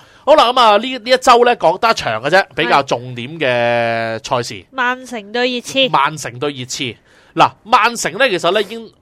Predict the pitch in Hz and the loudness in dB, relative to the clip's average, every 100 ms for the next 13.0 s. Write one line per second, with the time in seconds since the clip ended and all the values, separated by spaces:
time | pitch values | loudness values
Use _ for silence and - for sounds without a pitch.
0 | _ - 147 190 196 - 160 127 147 117 | _ -10 -6 0 0 0 -6 -6 -14 -12
1 | 113 147 143 143 139 160 - 147 127 123 | -10 -10 -4 -2 0 -2 -2 -2 -2 -4
2 | 131 127 147 123 151 113 98 104 110 117 | -4 -4 -4 -6 -8 -14 -12 -10 -8 -8
3 | - - 226 202 - 233 269 196 170 160 | -10 -12 -12 -10 -4 2 4 6 6 6
4 | 156 - _ - 208 170 233 247 127 117 | 4 2 _ -14 -10 -10 -8 -8 -6 -8
5 | 127 160 156 110 123 127 107 160 123 - | -8 -10 -10 -12 -10 -6 -2 -4 -6 -12
6 | - 117 139 135 156 131 131 147 151 - | -12 -10 -10 -8 -6 -8 -4 -4 -4 -2
7 | 123 113 113 123 175 202 117 113 135 131 | -2 0 -2 -4 -2 -4 -4 -8 -8 -8
8 | 110 107 107 101 98 147 104 92 95 101 | -8 -10 -10 -12 -10 -10 -12 -14 -16 -8
9 | 120 110 - - - - 120 113 107 110 | -8 -8 -12 -20 -20 -6 -4 -4 -4 -6
10 | 110 117 127 127 127 127 127 147 _ _ | -4 -2 0 2 2 2 0 -4 _ _
11 | 131 117 127 127 131 151 135 120 120 117 | -6 -2 0 0 -2 -4 -6 -4 -2 -2
12 | 117 117 117 117 117 113 113 135 120 98 | -2 -2 -2 -2 -2 -2 -4 -6 -8 -10